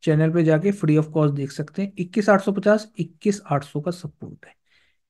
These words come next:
वीकनेस, बड़ी वीकनेस कहाँ है बाजार में, इक्कीस आठ सौ ये लेवल भी तोड़ता है, ये जो सपोर्ट है बाजार के,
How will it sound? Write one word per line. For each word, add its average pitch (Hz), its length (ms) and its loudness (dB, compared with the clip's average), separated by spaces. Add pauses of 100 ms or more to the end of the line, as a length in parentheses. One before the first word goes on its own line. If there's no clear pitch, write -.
वीकनेस, 240 440 2
बड़ी 208 240 4
वीकनेस 202 380 2
कहाँ 180 180 2
है 185 80 0
बाजार 185 280 2
में, 196 120 0
इक्कीस 208 440 -2
आठ 175 140 6
सौ 202 200 2
ये 185 160 6
लेवल 180 320 6
भी 185 140 0
तोड़ता 160 380 0
है, 131 140 -4
ये 160 80 2
जो 170 120 -2
सपोर्ट 160 420 -2
है 156 80 0
बाजार 139 320 -2
के, - 180 -18